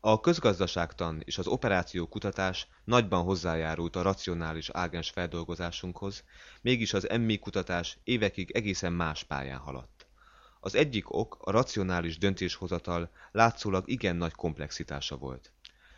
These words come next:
Herbert Simon, az M I kutatás egyik úttörője,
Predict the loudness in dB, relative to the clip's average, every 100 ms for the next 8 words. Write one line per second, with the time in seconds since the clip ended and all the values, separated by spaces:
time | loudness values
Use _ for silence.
0 | -18 4 6 8 8 6 4 6 6 2
1 | -4 -8 -16 -4 2 4 6 6 4 0
2 | 2 2 0 0 -2 0 -2 -2 0 2
3 | 2 0 -4